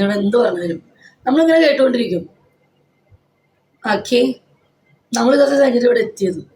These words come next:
ഹാ, ഹാ, ഹാ, ഹാ. അല്ലേ പൂവിഷ്ടം? പൂവിഷ്ടം? നിങ്ങൾ കേൾക്കണ്ട ഇതൊക്കെ?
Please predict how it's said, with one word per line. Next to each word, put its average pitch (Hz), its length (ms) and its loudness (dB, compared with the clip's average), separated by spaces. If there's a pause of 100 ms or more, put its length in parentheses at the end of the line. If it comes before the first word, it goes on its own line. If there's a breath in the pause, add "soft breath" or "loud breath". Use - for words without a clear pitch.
(2250 soft breath)
ഹാ, 208 160 -2
ഹാ, 220 280 0
ഹാ, 185 120 0
ഹാ. 160 160 -4 (720 soft breath)
അല്ലേ 311 280 0
പൂവിഷ്ടം? 302 680 2 (1200)
പൂവിഷ്ടം? 349 680 2 (760)
നിങ്ങൾ 330 200 2
കേൾക്കണ്ട 294 560 0
ഇതൊക്കെ? 247 360 0